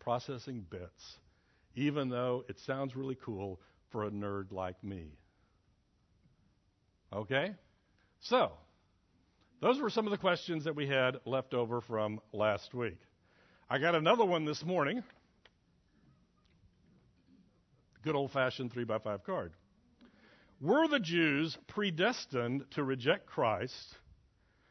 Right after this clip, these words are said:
so that God could call Gentiles into a saving relationship with Christ?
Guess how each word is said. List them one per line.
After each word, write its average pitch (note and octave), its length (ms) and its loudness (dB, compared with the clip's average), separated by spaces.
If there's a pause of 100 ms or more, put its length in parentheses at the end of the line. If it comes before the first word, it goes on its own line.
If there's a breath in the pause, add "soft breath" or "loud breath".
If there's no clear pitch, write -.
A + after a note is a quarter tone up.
so C#3+ 420 6
that D3 260 2
God D3 500 8
could C#3+ 160 -8
call D#3+ 320 0
Gentiles B2 960 2
into C3 200 -4
a A#2 60 -2
saving G3+ 520 -2
relationship D3+ 800 -2
with C3+ 180 -10
Christ? G2+ 720 -4